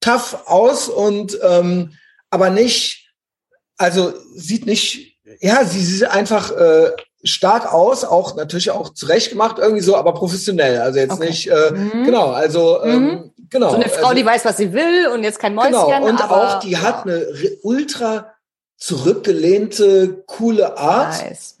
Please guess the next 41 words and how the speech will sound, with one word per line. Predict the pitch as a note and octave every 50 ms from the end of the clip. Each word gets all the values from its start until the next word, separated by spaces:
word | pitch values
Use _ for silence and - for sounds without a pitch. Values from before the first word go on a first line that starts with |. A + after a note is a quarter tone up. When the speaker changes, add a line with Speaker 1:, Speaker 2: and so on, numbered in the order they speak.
| F#3+
Speaker 1:
kommt | F#3+ F#3+ G#3 A3 A3+
Speaker 2:
Mhm. | A#3
Speaker 1:
sehr | B3+ C#4+ - A#3 B3 C4
kompetent | B3 - A3+ F#3+ F#3 F#3 - - F#3+ G3 A3 - -
rüber, | A3+ A#3+ B3+ C4 D4+ E4 E4 D#4+ D#4+ - _ _ _ _ _ _ _ _
hat | - E3+ G#3 G3+ -
keine | - G#3+ A3+ A#3 A#3+
Berührungsängste | F#3+ G#3 G3 F#3 G#3 A3 A#3 B3+ B3 A#3+ - - C4 B3 C#4 C#4 - - C#4+ C#4+ D4+ D#4+ - _ _ _ _ _ _ _ _ _ _
Speaker 2:
Mhm, | F#3+ F#3 F3+ F3 F3 F3 E3+
schön. | - - F#3
Speaker 1:
und, | F#3+ F#3+ G3 G3+ G3 G3 -
äh, | D#3+ - E3+ E3 D#3+ D#3+ D#3 - - - _ -
ja, | E3+ E3
plappert | - - D3 D3 A3+ A3+
auch | F#3 D#3 C#3+ C3+
immer | C#3+ D3 D3
so | C3+ D3
ein | D3+ D3
bisschen | D3+ D#3+ - G3+ F3+
mit | D#3+ D#3 D#3 D#3
mir, | D3+ E3+ E3+
also, | E3+ D#3 C#3+ B2+ C3+ C#3 C#3 C#3 D3 C#3
äh, | C#3 C#3+ C3+ C3+ C3+ C3 B2+ C3 - _ _ _ _ _
ich | - -
komme | - E3+ E3+
ja | D#3+ D3
da | C#3+ C3+
so | B2+ B2
rein, | A#2+ D3 E3 F3
beim | E3 C#3
letzten | C#3 D#3+ F#3 F3+ - G3+
Mal | F3 D#3
war | D#3 D#3+ E3
es | E3
ja | F#3+ E3
dann | D#3 D#3 D#3 D3+
so... | D3 D#3 D#3 D#3 D3+ D#3 F3+ E3+
Ähm, | D#3 D3 C#3+ D3 C#3+ C#3+ C#3 C3+ B2+ - _ _ _ _ _ _ _ _ _ _ _ _ _ _ _ _
äh, | D#3+ D#3 D3+ D3+ D3+ D3 D3 C#3+ D3 - - - - _ _ _ - _ _ _ _ _
genau, | - E3+ D#3+ D#3 C#3+ A2+ G#2+ G2+ - - _ _ _ _
äh, | - F3+ F3 E3+ E3 D#3